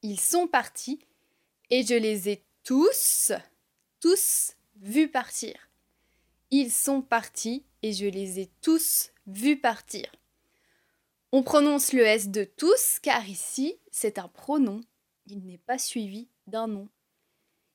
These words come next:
Ils sont partis et je les ai tous vus partir. Phrase trois. Il doit visiter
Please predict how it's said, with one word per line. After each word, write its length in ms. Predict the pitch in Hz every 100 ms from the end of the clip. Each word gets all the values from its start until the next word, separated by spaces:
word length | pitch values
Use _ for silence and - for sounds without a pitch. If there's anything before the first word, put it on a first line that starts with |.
| _
Ils 120 | 180
sont 280 | - 247 269
partis 560 | 269 220 - - 233 - _ _
et 120 | 214 208
je 160 | 202
les 280 | 185 185 175
ai 80 | 175
tous 340 | - 285 269
vus 280 | 202 202 262 _ _ _
partir. 500 | 233 214 - - 196 - _ _ _ _ _ _ _ _ _ _
Phrase 320 | - 349 370
trois. 320 | - - 233 - _ _ _ _ _ _ _ _ _ _
Il 140 | 277 262
doit 180 | 262 240
visiter 760 | 240 214 214 202 - 208 185